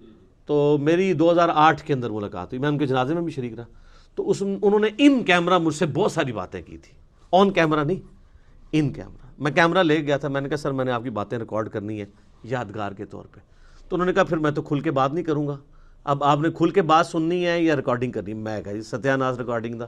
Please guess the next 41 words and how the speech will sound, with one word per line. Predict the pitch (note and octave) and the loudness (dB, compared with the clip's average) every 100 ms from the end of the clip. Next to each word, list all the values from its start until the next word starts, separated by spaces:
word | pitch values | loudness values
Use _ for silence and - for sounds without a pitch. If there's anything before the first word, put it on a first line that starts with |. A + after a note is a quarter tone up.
| - - - - - _ - | -12 -16 -16 -20 -20 _ -10
میں | B2+ | -4
نے | C#3 | -2
ڈائریکٹ | C3+ D#3 D#3 | 0 0 -2
کرو۔" | - C3 B2+ - _ _ _ _ _ _ | -2 -4 -4 -16 _ _ _ _ _ _
تو | F#3 F3+ | -4 -2
اس | F#3 | 0
میں | G3 | 0
انہوں | F#3+ | 2
نے | F#3+ | -2
کئی | - G3+ G3+ | 0 2 2
ایک | C3+ | 2
باتیں | A#2 A#2 C#3+ C#3+ | 0 -2 -4 -4
کی | C3 G#2+ C3+ | -10 -10 -8
اس | B2 | -8
حوالے | A2+ F#2+ F#2+ G2+ | -6 -6 -6 -6
سے، | C3 D3 - _ _ _ _ - | -8 -12 -18 _ _ _ _ -6
جس | E3 | -4
سے | - F#3 | -2 -2
مجھے | F3+ F#3+ | 2 2
یہ | F3+ | 0
پتہ | E3+ F#3+ | 0 0
چلا | F3+ F#3 | 2 2
کہ | F3+ | 2
ان | F3 E3+ | -4 0
کو | F3+ | 6
آخری | D#3+ D3 F#3 | 6 4 -2
عمر | E3 E3+ | 0 0
میں | F3 | -2
کئی | D3+ F#3 G3+ | -2 0 2
ایک | F#3 C#3+ | 2 2
باتیں | C3+ E3 D#3+ | 0 0 -6
clear | E3+ G3+ | 0 4
ہو | E3 C3+ | 4 2
چکی | C#3 C#3 | -2 -8
تھی | C3+ | -6
جو | C3 C#3 | -4 -4
ان | A#2+ | -2
کو | |
اپنی | C#3 C3 | -6 -4
زندگی | A#2 A#2 A#2 B2 C#3 | -6 -6 -6 -4 -4
میں، | B2+ E3 | -2 -4